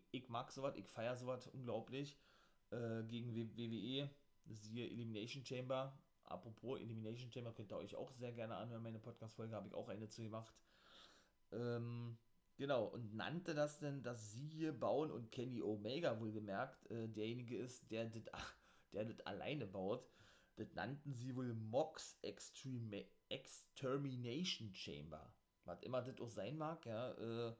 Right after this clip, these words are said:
die werden sich schon was dabei denken. <laughs> Äh, ja, und dann war auch dieses Segment schon, schon wieder vorbei gewesen mit Don Callis und Kenny und in dem Fall eben auch Olle,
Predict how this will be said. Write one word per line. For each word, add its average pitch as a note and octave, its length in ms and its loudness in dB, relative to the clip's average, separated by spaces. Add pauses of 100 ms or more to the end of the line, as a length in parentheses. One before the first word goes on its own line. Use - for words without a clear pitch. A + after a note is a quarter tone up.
(440)
die A2+ 80 -4
werden A#2 180 4
sich C#3+ 100 -2
schon C#3 120 -4
was C3+ 140 0
dabei C3+ 200 4
denken. C3+ 480 -2
<laughs> - 40 -6 (640)
Äh, A2+ 460 4 (180)
ja, G2 240 -2 (120)
und G#2+ 120 -8
dann G#2 200 -2
war G#2+ 280 2
auch A2+ 180 -2
dieses A#2 420 -6
Segment G#2 420 -4
schon, G2+ 340 -4 (280)
schon A2 220 -6
wieder G#2 140 2
vorbei G#2 300 0
gewesen A2 400 0 (140)
mit G#2+ 260 -4
Don A2 140 -2
Callis G#2 340 -2
und G#2+ 100 -8
Kenny G#2+ 440 -4
und G#2+ 160 -6
in A2 80 -4
dem G#2 160 -4
Fall G#2 140 -4
eben F#2 220 -4
auch G2 260 -2
Olle, G#2 260 0